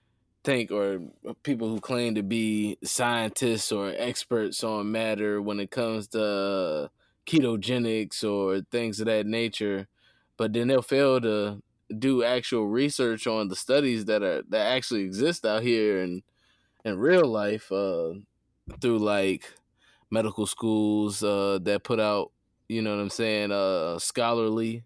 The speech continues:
documents, um, or scholarly synopsis on different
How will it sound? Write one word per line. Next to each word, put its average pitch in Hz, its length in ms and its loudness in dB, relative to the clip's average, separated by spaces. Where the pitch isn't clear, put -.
documents, 113 800 -4
um, 76 420 -6
or 76 460 -4
scholarly 107 1000 0
synopsis 110 920 -4
on 92 340 -4
different 104 420 -4